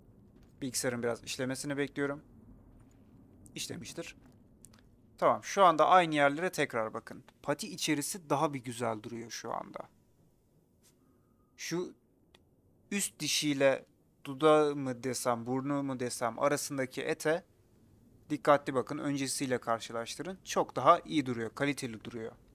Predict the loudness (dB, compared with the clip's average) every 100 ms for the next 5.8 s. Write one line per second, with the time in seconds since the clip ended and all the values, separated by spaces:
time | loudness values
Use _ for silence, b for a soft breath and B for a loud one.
0 | _ -20 -20 -20 -20 -20 -20 _ _ 6
1 | 6 6 0 -4 -4 -4 -4 -4 -6 -6
2 | -16 _ _ _ _ _ _ _ -20 _
3 | -20 _ 2 6 6 6 2 0 -4 0
4 | 2 2 0 -6 -6 -6 -6 -8 -4 4
5 | 4 4 -4 -10 -10 -6 -6